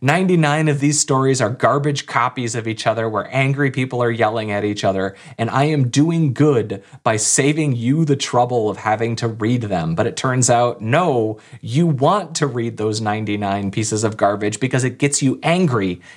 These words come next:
and angry is, is what you're paying for now with your time.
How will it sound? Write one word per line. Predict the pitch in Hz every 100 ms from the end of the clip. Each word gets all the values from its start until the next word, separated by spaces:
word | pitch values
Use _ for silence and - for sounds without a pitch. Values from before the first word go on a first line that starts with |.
| -
and | 120 117
angry | - 196 190 127 110 110
is, | 101 - 131 120
is | 117
what | 120 117
you're | 117
paying | - 135 127
for | 104 104 92
now | 95 85
with | 87 90
your |
time. | 87 - 120 92 65 57 -